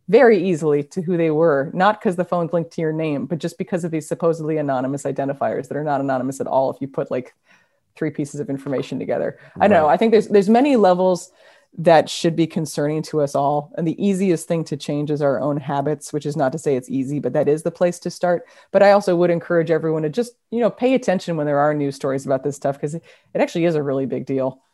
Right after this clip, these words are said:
Speaker 2: Right.
Speaker 1: Getting
Speaker 2: So
Speaker 1: all serious here.
Speaker 2: No, I know. And I'm, I'm
Speaker 1: <laughs>
Speaker 2: gonna make it more serious in some ways, but we could also make it fun. Um, but so, one thing I did want to, uh, ask you about as I look at my notes here, but you mentioned you have a, you had a baby or who's now a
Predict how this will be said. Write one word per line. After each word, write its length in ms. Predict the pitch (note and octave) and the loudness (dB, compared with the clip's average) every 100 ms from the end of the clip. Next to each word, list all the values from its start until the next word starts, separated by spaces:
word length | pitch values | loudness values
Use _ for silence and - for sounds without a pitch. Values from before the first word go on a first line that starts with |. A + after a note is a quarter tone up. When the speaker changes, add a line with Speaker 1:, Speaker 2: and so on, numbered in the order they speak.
| _ _ _ - | _ _ _ -18
Speaker 2:
Right. 520 | F#2+ F#2+ A2+ C3 A#2+ - _ - | -10 -6 -2 -2 -2 -6 _ 0
Speaker 1:
Getting 160 | C#4+ | 6
Speaker 2:
So 60 | D#3 | 6
Speaker 1:
all 100 | E3+ | 6
serious 580 | - - G#3 F3+ D3+ D3 | 0 -2 2 4 2 0
here. 320 | D#3 D3 C#3 _ - D3+ | 0 0 -2 _ 0 4
Speaker 2:
No, 220 | F#3+ G3 | 6 8
I 100 | F3 | 6
know. 160 | F3+ F#3 | 6 4
And 140 | F3 | 6
I'm, 80 | E3 | 6
I'm 160 | D3+ C#3+ | 6 4
Speaker 1:
<laughs> 20 | |
Speaker 2:
gonna 140 | D#3+ | 4
make 160 | D#3 D3 | 2 2
it 200 | C#3 C3 | -2 -6
more 360 | C#3+ D#3 D#3 | -6 0 0
serious 340 | D#3+ D#3+ C3+ C3 | 2 0 0 0
in 80 | C#3 | -2
some 300 | - A#3+ D3+ | 0 0 2
ways, 260 | G#2 A#2+ | 0 -2
but 200 | A#2+ C3+ | 0 0
we 40 | D3+ | 0
could 120 | D3 | 0
also 200 | D3+ D3 | 0 0
make 200 | A#2+ A2+ | -2 -4
it 80 | G#2 | -4
fun. 340 | A#2 A2 A#2 - - - | -4 -2 -4 -10 -16 -2
Um, 640 | B2+ B2 A#2+ A#2 A2+ A#2 | 2 4 2 2 -2 -2
but 180 | C3 D3 | 0 2
so, 120 | F3 | 2
one 120 | D#3 | 2
thing 120 | E3+ | 2
I 80 | C#3+ | 2
did 240 | A#2 C3 D3 | 2 2 2
want 260 | C3+ A#2 | 2 2
to, 320 | A#2 A2+ A2 - | 2 2 0 -2
uh, 240 | G#2+ G#2+ G2+ | -4 -4 -2
ask 240 | A#2+ C3+ | -4 -2
you 60 | A#2 | -2
about 140 | G2+ | -2
as 100 | G2+ | 0
I 60 | G2+ | 0
look 180 | G#2+ A#2 | -2 -2
at 80 | |
my 180 | G2+ F#2+ | -4 -4
notes 360 | G2 G#2 A#2+ - | -2 -2 -2 -4
here, 100 | G2 | -4
but 200 | G#2 - - - - | -4 -6 -10 -20 -6
you 160 | G#2+ | -2
mentioned 600 | C#3 C3 B2 A#2+ A2+ A2 - | 0 0 -2 -4 -4 -6 -4
you 220 | A2+ B2+ | 0 2
have 220 | B2 G#2+ | 2 0
a, 180 | A2+ G2 | -2 -2
you 140 | A#2 | -2
had 140 | A#2 A2 | 0 0
a 60 | |
baby 440 | G2+ A2+ A2 G#2+ G#2+ | 0 -2 0 0 -2
or 160 | G2 | -2
who's 320 | G#2+ A2 - G#2+ | -2 -4 -4 -6
now 240 | G2+ | -6
a 100 | G2 | -4